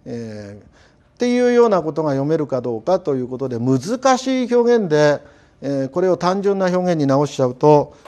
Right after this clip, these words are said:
非常に簡単になると。で、最後に、その他有価証券を例として、リサイクリングとはどのような手続き？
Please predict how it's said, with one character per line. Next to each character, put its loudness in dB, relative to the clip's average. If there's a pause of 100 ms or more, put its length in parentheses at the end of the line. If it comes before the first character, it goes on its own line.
(100)
非 -10
常 -2
に -4 (100)
簡 -6
単 -6
に -8
な -14
る -20
と。 -20 (440)
で、 2
最 8
後 6
に、 2 (140)
そ -2
の 4
他 6
有 6
価 4
証 0
券 -2
を 4
例 6
と -6
し -12
て、 -4
リ -4
サ 4
イ 4
ク -2
リ 0
ン -4
グ -2
と -2
は 2
ど 0
の 0
よ 0
う -2
な -6
手 -8
続 -20
き？ -20